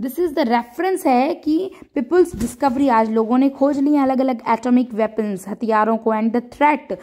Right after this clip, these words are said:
और एक दूसरे को धमकी दे रहे हैं, "that humans now pose to their own world", कि अब वो अपना जो है वर्ल्ड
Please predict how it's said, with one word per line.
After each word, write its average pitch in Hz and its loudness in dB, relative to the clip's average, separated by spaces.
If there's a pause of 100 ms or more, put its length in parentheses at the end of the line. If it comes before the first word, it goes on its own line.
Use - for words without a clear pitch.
(220)
और 226 -2
एक 247 0
दूसरे 240 -4
को 233 -6
धमकी 208 -4
दे 269 0
रहे 240 0
हैं, 214 -4
"that 214 -4
humans 302 0
now 254 4 (120)
pose 285 0
to 269 -8
their 220 -2 (100)
own 202 -6
world", 175 -6 (300)
कि - -4
अब 226 0
वो 226 0
अपना 214 0 (320)
जो 214 -6
है 247 -2
वर्ल्ड 214 0